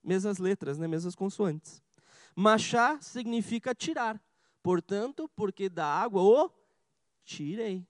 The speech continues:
Já que eu tirei, Moshe, porque eu machá ele, né? Mas vem aí uma perguntinha pra gente pensar.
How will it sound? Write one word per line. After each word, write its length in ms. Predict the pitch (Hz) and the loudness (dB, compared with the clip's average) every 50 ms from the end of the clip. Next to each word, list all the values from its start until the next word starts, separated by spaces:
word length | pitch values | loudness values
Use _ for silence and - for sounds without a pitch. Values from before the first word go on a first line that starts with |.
| _ _ _ _ _ _ _ _ _ - | _ _ _ _ _ _ _ _ _ -14
Já 280 | - 131 151 139 139 | -6 -2 0 0 0
que 120 | 143 - 160 | -2 -4 -6
eu 100 | 151 156 | -6 -6
tirei, 540 | - - 220 214 208 214 208 233 277 294 _ _ _ _ _ _ _ _ _ _ _ | -4 -4 -4 -2 0 0 0 -2 -4 -8 _ _ _ _ _ _ _ _ _ _ _
Moshe, 720 | - 156 151 165 185 196 202 202 - - 208 175 180 214 240 - _ _ _ _ _ _ | -14 -8 -2 2 4 4 4 2 0 -2 -2 -2 -2 -4 -8 -12 _ _ _ _ _ _
porque 280 | - 214 175 - - 165 | -10 -10 -10 -6 -4 -2
eu 240 | 170 185 208 226 - _ _ _ _ _ _ | 0 0 0 -2 -4 _ _ _ _ _ _
machá 680 | 156 170 190 208 220 220 - - 220 196 196 233 262 | -2 0 2 4 4 2 2 2 2 4 4 4 4
ele, 260 | 240 196 196 170 165 | 4 4 4 2 0
né? 220 | 139 151 214 254 - _ _ _ _ _ _ _ _ _ _ _ | 0 -2 -2 -4 -4 _ _ _ _ _ _ _ _ _ _ _
Mas 460 | - 233 294 339 339 - - - - _ _ _ _ - | 0 4 4 4 4 2 -2 -14 -20 _ _ _ _ -16
vem 240 | 220 247 285 302 294 | -12 -8 -6 -6 -4
aí 180 | 277 262 262 | -4 -6 -6
uma 160 | 262 269 269 | -6 -6 -6
perguntinha 640 | 240 - 254 247 240 277 269 - - 226 233 247 240 | -4 -6 -6 -6 -8 -10 -12 -12 -12 -10 -8 -8 -6
pra 140 | 226 233 233 | -6 -6 -6
gente 220 | 233 240 233 - | -6 -8 -10 -10
pensar. 460 | - - 254 254 226 - - 120 120 | -10 -8 -8 -8 -10 -12 -14 -16 -16